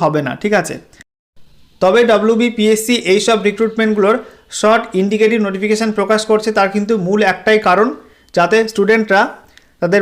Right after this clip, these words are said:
বয়সসীমা এই সমস্ত রিক্রুটমেন্টের ক্ষেত্রে এক এক দু হাজার চব্বিশ এই ডেট অনুযায়ী অ্যাপ্লাই করতে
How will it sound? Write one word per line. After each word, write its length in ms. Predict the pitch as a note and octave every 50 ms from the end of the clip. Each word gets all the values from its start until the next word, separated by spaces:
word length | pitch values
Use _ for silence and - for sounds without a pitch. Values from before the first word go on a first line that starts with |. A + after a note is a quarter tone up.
| F3+ E3
বয়সসীমা 440 | E3+ F3 G#3 G#3 - A3+ G#3+ A3+ A3+ G#3+
এই 60 | G3 F#3+
সমস্ত 220 | G#3 G3+ G3+ G#3 A3 G3 G3
রিক্রুটমেন্টের 520 | F#3+ - G3+ F#3+ F#3+ G#3 G3 F#3+ G#3 G#3 -
ক্ষেত্রে 280 | G3+ G3 - - A#3 B3 C4+ C4+ - - _ _ _ _ _ - - D#3 E3+
এক 80 | - - A3
এক 60 | A3 G#3+ G3+
দু 40 | F#3+ G3
হাজার 160 | G3 G#3 G#3 G#3 G#3+
চব্বিশ 320 | G3 F#3 F#3 G#3+ B3 A#3 - - - - F3
এই 80 | G3 G#3 G#3+ F#3+
ডেট 140 | G3 G3+ G3+ - - F3+
অনুযায়ী 320 | F#3 F3+ E3+ F#3+ G#3+ B3+ C4 B3+ - - _ _ _ _ _ -
অ্যাপ্লাই 340 | E3 E3 E3 - G3+ G#3 G#3+ G#3 G#3+
করতে 220 | G#3 G3+ - A3